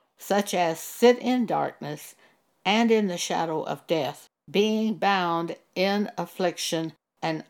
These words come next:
iron, because they rebelled against the words of God and contemned the counsel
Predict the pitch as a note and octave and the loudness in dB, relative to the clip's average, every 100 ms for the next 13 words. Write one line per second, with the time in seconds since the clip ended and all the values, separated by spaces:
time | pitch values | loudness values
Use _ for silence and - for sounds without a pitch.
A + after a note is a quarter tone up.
0 | - E3+ D#3+ C3+ B2+ C#3 C#3 _ _ _ | -4 -4 -4 -6 -6 -8 -12 _ _ _
1 | E3+ F3+ G#3+ G3 F#3 - F3+ D#3+ E3 D#3 | -4 -2 2 2 2 2 2 2 0 0
2 | F#3 A#3+ G#3+ E3 C#3+ C#3+ F#3+ G#3 F3+ F3+ | 2 2 0 -4 -6 -6 -2 0 0 -4
3 | - E3 D3+ - F#3+ G#3 F3 E3 - - | -8 -6 -6 0 2 4 2 -2 -4 -6
4 | - - F#3+ G#3 C#3+ C3+ - _ _ _ | -8 -2 0 0 -4 -8 -14 _ _ _
5 | - F3 D#3+ - E3 - - B3+ G3 E3 | -4 -4 -2 -4 -4 -4 0 2 2 -2
6 | D#3+ D#3 - _ _ - E3+ - A3 A#3 | -6 -10 -12 _ _ -6 -6 -2 0 2
7 | A3 E3 F3 - | 0 -2 -4 -4